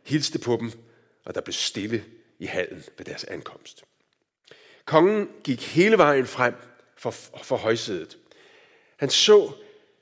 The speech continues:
at der sad en meget respektindgydende person, flot og smuk, i fornemt kongeskrud. Alle, der sad derinde, blev slået af forundring over kong Rolfs storhed og skønhed, men ingen sagde et ord til dem.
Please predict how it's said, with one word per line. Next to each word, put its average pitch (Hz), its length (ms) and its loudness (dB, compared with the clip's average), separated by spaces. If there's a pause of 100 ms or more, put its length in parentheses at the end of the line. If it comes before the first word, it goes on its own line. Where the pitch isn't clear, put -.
(160)
at - 140 -4
der 220 160 4
sad 202 320 2
en 185 140 -2
meget 185 360 6
respektindgydende 120 1120 -4
person, - 400 -10 (280)
flot - 580 -8 (520)
og - 100 -18
smuk, - 500 -6 (500)
i - 80 -16
fornemt 127 480 -2
kongeskrud. 147 640 0 (640)
Alle, 156 300 4
der 139 120 -2
sad 170 300 2
derinde, 135 420 -2
blev 131 100 -10
slået 131 440 2
af - 140 -4
forundring 131 580 -6 (260)
over 127 200 -4
kong 87 260 -12
Rolfs - 580 -6
storhed 127 520 -4
og - 100 -10
skønhed, 156 480 -4
men 113 180 -6
ingen 131 360 -4
sagde 104 360 -10
et - 160 -14
ord 107 240 -10
til - 140 -18
dem. 85 100 -20